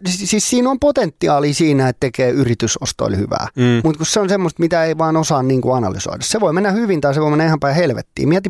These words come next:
Speaker 1: paljon App Store ja Google-kauppaa kestää tai, ö, paljon sinne niinku julkaistaan koko ajan pelejä, niin se on ihan mahdoton sanoa, että menestyykö peli A vai peli B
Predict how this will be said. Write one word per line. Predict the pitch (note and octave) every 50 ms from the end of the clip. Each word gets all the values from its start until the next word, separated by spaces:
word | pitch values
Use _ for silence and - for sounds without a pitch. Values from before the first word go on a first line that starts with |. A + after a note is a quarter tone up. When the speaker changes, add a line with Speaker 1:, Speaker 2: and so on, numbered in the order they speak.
| - -
Speaker 1:
paljon | D#3+ D3+ D3+ D3 C3+ - - - - - - - -
App | D#3+ E3 -
Store | - - - C#3+ C3 C3+
ja | C3+ C3
Google-kauppaa | C#3 D3 C#3+ B2+ B2+ A2+ - B2 A#2 A2+ - - - C3 B2 A#2+ G#2 - _ _ - - - - - _ _ -
kestää | - C#3 B2+ - - - C3 A#2+ A#2 A2+ - _ _ _ _ _ - C#3
tai, | C#3 B2 A#2+ A#2+ - - - _ - C#3
ö, | C#3+ - - D3+ C#3+ -
paljon | C#3+ C#3 C#3 C3+
sinne | B2 C#3 C3 C3
niinku | B2+ B2+ B2+ B2 C3+
julkaistaan | C3+ D3+ F3 G3+ G#3+ - G3 E3 - - C3+ B2+ A#2+
koko | - C#3+ C#3+ - - C3+
ajan | A#2 A2 G2+ F#2+
pelejä, | - A#2+ A#2 B2+ C#3 D3+ D#3+ F#3 E3+ - _ _ _ -
niin | C#3 B2
se | D#3
on | C#3+
ihan | C#3+ C#3+ D3+
mahdoton | D#3+ F3 F3 D#3+ - - B2 A#2
sanoa, | - - C3 B2 A#2 G#2+ G#2 G#2 A2
että | G#2+ - - - B2 - _ _ - -
menestyykö | C#3+ C#3 C3+ C3+ - - C3 B2 A#2 - -
peli | - B2+ A#2+ A#2 - _ _ _ _ _ _ _ - - - - -
A | D3 C3 A#2+ A2 A2 - - _ _ -
vai | C3 B2+ B2 - _ -
peli | - B2+ A#2 A2+
B | A#2+